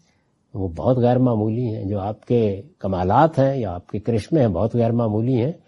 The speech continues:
لیکن کائنات کے معمے کو حل کرنے کے معاملے میں تو ایک قدم بھی نہیں اٹھا۔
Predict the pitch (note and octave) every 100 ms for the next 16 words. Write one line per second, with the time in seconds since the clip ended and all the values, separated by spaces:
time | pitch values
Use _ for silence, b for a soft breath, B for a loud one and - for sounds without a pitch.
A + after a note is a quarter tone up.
0 | b b _ E3 D#3 F#3 - B2+ C#3+ C#3+
1 | D#3+ A#3 - A3+ D3 A2 B2 F#3 B3+ C4
2 | F3 D3 C#3 C3+ C#3 C3+ B2 G#2+ B2+ G3+
3 | C4 A3+ A3 A#3+ - A3+ C4+ B3+ B2+ F#2
4 | F2+ -